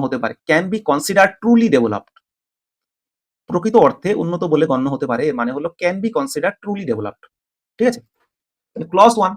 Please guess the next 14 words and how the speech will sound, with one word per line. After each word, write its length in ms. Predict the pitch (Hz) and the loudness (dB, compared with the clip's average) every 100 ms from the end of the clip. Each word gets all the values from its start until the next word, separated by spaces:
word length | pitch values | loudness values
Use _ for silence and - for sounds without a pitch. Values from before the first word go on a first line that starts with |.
| - | 0
সাবঅর্ডিনেট 360 | 175 180 180 170 | 2 2 0 2
ক্লজ 120 | 165 165 | 2 4
আমরা 120 | 156 | 2
করছি, 200 | 147 - 165 - - | -2 -4 -12 -6 4
যে 80 | 226 220 | 4 4
সমাজ, 240 | 127 104 - - | 0 -2 -6 -10
the 60 | 160 | -8
society 280 | 160 175 170 123 | 0 0 0 -4
that, 160 | - - _ _ _ - | -6 -12 _ _ _ 0
ভার্ব 160 | 139 180 190 | 4 6 4
আছে 120 | 190 | 0
কি, 80 | 185 175 | -10 0
can 140 | 175 170 | 0 2
harmonize, 420 | 120 131 127 120 | 0 0 -4 -6